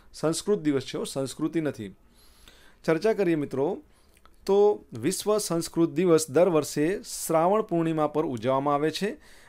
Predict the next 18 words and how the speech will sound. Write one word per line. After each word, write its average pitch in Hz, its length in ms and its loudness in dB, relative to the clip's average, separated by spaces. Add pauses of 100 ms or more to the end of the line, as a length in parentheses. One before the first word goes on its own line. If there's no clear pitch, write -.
અને 127 200 -4
હિન્દુ 156 360 -2
કેલેન્ડરમાં 170 540 2
શ્રાવણ 156 340 0
મહિનાનો 160 360 0
જે 156 120 -2
પૂર્ણિમા 156 440 -2
દિવસ 160 260 0
હોય 170 140 -2
છે, 175 120 -2
જેને 139 200 -2
આપણે 135 300 -2
રક્ષાબંધન 139 640 -4
કહીએ 160 280 0
છીએ, 131 340 -4 (340)
એ 170 120 4
જ 190 100 -4
દિવસે 151 600 0